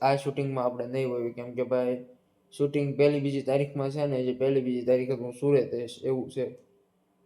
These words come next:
એટલે આ બોલાઈ ગયું. ચાલો, કાંઈ નહીં, હવે સુરત જવાનું છે, ભાઈ. કહી દીધું, બોલાઈ ગયું, તો પછી શું કરવાનું કયો? હાલો, કાંઈ નહીં, તો પહેલી બીજી તારીખમાં, ભાઈ, આપણે સુરત જઈશું, એવું છે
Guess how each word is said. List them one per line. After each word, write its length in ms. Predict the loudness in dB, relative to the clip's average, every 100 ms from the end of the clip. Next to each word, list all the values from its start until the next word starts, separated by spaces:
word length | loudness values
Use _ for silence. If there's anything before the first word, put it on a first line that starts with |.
| _ _ _ _ -12
એટલે 180 | -4 0
આ 60 | 0
બોલાઈ 420 | 4 6 6 2 0
ગયું. 180 | -4 -6 -18 _ _ _ _ _ _ _ 0
ચાલો, 200 | 4 6
કાંઈ 280 | 8 6 6
નહીં, 200 | 6 4 4
હવે 140 | 2 0 0 -12 -4
સુરત 280 | 0 2 2
જવાનું 320 | 0 0 -2 -4
છે, 180 | -2
ભાઈ. 240 | 0 -2 -4 -10 _ _ _ _ _ _ _ _ _
કહી 180 | 4 6
દીધું, 220 | 4 0 4
બોલાઈ 320 | 6 8 6
ગયું, 120 | 4
તો 80 | 0 -2
પછી 260 | -4 -4 -2
શું 140 | -4
કરવાનું 400 | -2 -4 -4 -8
કયો? 180 | -2 0
હાલો, 160 | 0 0
કાંઈ 200 | -2 -2
નહીં, 120 | -2
તો 80 | -4
પહેલી 300 | 2 2 4
બીજી 160 | 0 2
તારીખમાં, 380 | 2 2 0 4
ભાઈ, 160 | 6
આપણે 180 | 6 2
સુરત 320 | 0 4 4
જઈશું, 240 | 4 0 2
એવું 220 | 2 2
છે 80 | -2